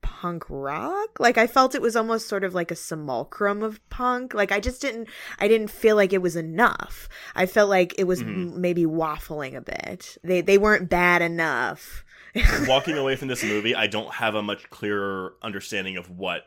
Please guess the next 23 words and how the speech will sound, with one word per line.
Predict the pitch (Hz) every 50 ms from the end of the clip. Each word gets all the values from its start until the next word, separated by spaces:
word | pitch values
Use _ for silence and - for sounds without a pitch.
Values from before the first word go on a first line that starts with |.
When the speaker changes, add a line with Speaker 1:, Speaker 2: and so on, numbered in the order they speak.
| _ _
Speaker 2:
punk | - - - 92 87 80 - - _
is. | 92 90 87 87 101 - - - - 139 -
And | - 185 175 165 160 - _ - - _ _ _ _
now, | 247 233 208 196 190 -
is | 185 170 151
that | 185 175 170
the | 156 151
movie's | 143 151 147 147 131
responsibility | 135 127 - _ 123 120 113 - - 92 95 98 98 104 101 107 117 120
to, | 117 - 113
like, | 98 92 90 90 - _ _ _ _ -
walk | 110 104 104 98 101 - -
me | 101 101 98
through | 95 - 101 98 104
that? | 117 123 131 131 127 - _
Not | 226 247 - - -
really. | 98 95 90 87 87 87 90 90 - - - _ _ _
But | _ 156 151 147 131 - _ _ _ _ _ - -
outside | 151 156 196 220 - 190 175 208 226
of | 202 160
the | 175 170
first | - - - 131 143 - - -
scene, | - - - 110 98 110 143 190 240 262 302